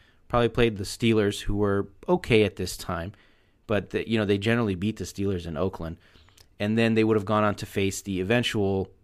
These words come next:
Super Bowl champion Patriots in New England. So I'll stop there. Do you think they would have had a chance in New England with, of course, Derek Carr and their, their full-strength team?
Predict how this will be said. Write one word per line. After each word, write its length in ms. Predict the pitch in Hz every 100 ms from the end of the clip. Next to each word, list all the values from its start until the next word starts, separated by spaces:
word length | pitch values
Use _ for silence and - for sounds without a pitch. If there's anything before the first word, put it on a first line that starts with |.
| -
Super 200 | - 90
Bowl 180 | 95 92
champion 540 | - 98 92 87 87 - _ -
Patriots 680 | 139 143 - 98 90 - - _ _ _ _ -
in 160 | 104
New 180 | 95 82
England. 360 | 82 - - - _ _ _ _ _ -
So 360 | - 110 90 - - - - -
I'll 140 | - 127
stop 340 | - 123 117
there. 260 | 98 98 104 _ _ _ _ _ - 101
Do 120 | 113
you 140 | 117
think 260 | 113 117 113
they 160 | 113
would 120 | 107 107
have 100 | 95
had 160 | 107
a 40 | 104
chance 560 | - 113 78 - - _ -
in 140 | 107
New 180 | 104 98
England 400 | 95 92 92 92 - -
with, 200 | 104 98
of 100 | 98
course, 240 | - 92 -
Derek 260 | 95 90
Carr 300 | - 90 90
and 280 | 90 87 87
their, 220 | 87 85
their 200 | 71 90
full-strength 640 | - 85 85 - 80 - -
team? 240 | 71